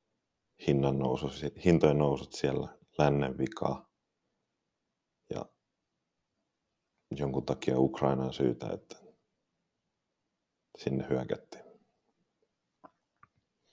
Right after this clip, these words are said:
Mä olisin mielelläni lähtenyt käymään Venäjällä itse asiassa tapaamassa isovanhempia. Kävin siellä viimeksi nyt noin kaksi vuotta sitten. Ja ikävä on siis kova.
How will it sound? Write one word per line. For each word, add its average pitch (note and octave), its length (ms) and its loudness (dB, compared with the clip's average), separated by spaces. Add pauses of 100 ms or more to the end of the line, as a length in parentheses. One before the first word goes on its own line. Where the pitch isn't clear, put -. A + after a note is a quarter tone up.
(540)
Mä C#2+ 60 2
olisin D2 180 2
mielelläni C2 420 4
lähtenyt - 400 -6
käymään G#1 380 -2
Venäjällä - 460 -6
itse - 220 -6
asiassa - 420 -8 (540)
tapaamassa - 400 4
isovanhempia. - 720 -2 (1200)
Kävin C#2+ 240 6
siellä C#2+ 220 6
viimeksi C#2 440 2
nyt - 340 -10 (360)
noin C2+ 200 -2
kaksi - 320 -2
vuotta - 320 -2
sitten. - 360 -12 (1600)
Ja C3+ 120 0 (1040)
ikävä C#2 300 4
on D2 120 4
siis D2 140 0
kova. G1+ 340 -2